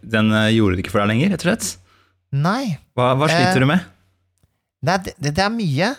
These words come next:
Speaker 2: eh, men jeg tror kanskje, ehm, åh, det å så unpacke det er jo ganske komplisert, men, ehm,
Speaker 1: <laughs>
Speaker 2: men det handler jo mest om utbrenthet, eh, rundt det. Ehm,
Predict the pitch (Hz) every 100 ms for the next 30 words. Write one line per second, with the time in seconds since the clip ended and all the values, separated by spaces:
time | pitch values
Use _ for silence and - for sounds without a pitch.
0 | - _ - 175 180 185 185 180 - _
1 | 151 175 185 185 180 180 - 170 - 165
2 | 165 - - 139 139 147 143 143 - _
3 | - - - _ _ _ _ _ _ _
4 | 151 151 - - _ _ - 139 151 165
5 | 151 - 123 113 - 131 165 143 156 127
6 | 123 127 127 - - 135 135 123 - 110
7 | 127 170 - 160 196 - 160 156 156 156
8 | 156 151 147 135 - _ _ _ _ _
9 | _ _ - 131 160 175 135 170 170 135
10 | - - 147 135 - 113 - 107 107 -
11 | 151 - - - 120 113 113 117 107 -
12 | 139 151 - - - - - - 120 120
13 | 120 120 123 123 120